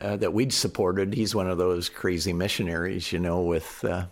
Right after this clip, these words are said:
evangelistic skills and all those kind of things. We'd supported him for years. And, uh, he came over to our house and we shared the story and began to talk. And within a couple weeks, we came up with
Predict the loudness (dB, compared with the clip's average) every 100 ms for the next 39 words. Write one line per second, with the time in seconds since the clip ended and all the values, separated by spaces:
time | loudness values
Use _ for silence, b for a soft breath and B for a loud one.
0 | -6 -4 -2 -2 -2 -2 -2 -2 -6 -8
1 | -6 -2 0 -2 -2 -4 -2 -2 0 -2
2 | -2 -2 -2 -2 -2 -2 -6 B B B
3 | B B B B 0 0 -2 0 0 0
4 | 0 -2 -2 -2 0 -2 -2 -4 -8 B
5 | B B -10 -6 -4 -2 -2 0 0 2
6 | 2 0 2 2 2 2 0 0 0 -2
7 | 0 0 2 0 2 0 -2 -4 -2 -2
8 | -2 0 0 0 -2 -4 0 0 2 0
9 | 0 0 0 -4 -8 B B B B B
10 | B -2 2 2 2 0 2 4 4 2
11 | -2 -2 0 0 0 -2 -2 -2 -2 -2
12 | 0 -2 -2 -4 -4 -4 -10 -16 -12 -6
13 | -2 -2 -2 -6 -2 0 2 0 0 -2
14 | -2 -6 -16